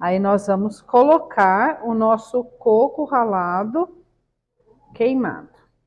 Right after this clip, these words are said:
Vamos desligar o fogo e não vamos mexer muito, apenas vamos incorporar a nossa calda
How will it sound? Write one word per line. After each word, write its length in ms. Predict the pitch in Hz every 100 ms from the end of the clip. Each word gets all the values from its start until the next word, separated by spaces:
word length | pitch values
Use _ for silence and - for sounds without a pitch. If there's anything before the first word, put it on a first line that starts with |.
| _ _ _ _ _ - _ _ _ _ _ - - - _ _ _ _ _ _ _ _ _ _ _ - - - 180
Vamos 400 | 175 180 175 -
desligar 800 | 202 220 233 214 190 175 160 165
o 40 |
fogo 880 | 165 - 170 165 170 226 349 440 - - - _ _ _ _ _ _ _
e 100 | 196
não 260 | 214 247 339
vamos 400 | 339 339 349 339
mexer 400 | 330 330 381 403
muito, 440 | 339 208 160 160
apenas 640 | 165 - 185 180 220 277 233
vamos 460 | 220 226 240 214
incorporar 1120 | 233 285 370 - 285 285 269 214 185 180 240 -
a 80 | 220
nossa 400 | 220 220 - 226
calda 720 | 226 196 175 185 202 285